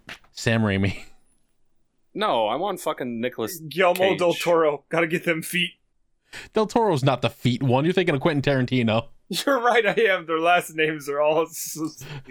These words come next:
Speaker 1: Their last names are both T. Scythe Sensei asks, "Have you ever gotten into a big name series, game, anime, manga, or whatever before it got popular?"
Speaker 3: Yes, I'm old.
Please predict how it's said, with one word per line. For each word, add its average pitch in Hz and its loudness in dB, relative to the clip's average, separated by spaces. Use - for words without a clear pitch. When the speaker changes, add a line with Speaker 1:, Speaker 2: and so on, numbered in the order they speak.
Speaker 1:
Their 160 0
last 143 0
names 135 0
are 127 -2
both 117 -4
T. 107 -4
Scythe 127 -2
Sensei 135 -2
asks, 135 0
"Have 127 0
you 135 2
ever 175 -2
gotten 156 0
into 131 0
a 107 0
big 147 0
name 143 0
series, 160 -2
game, 127 0
anime, 139 0
manga, 127 0
or 113 -2
whatever 113 2
before 123 -2
it 113 -6
got 120 -2
popular?" 123 -4
Speaker 3:
Yes, 147 -2
I'm 139 -4
old. 131 -2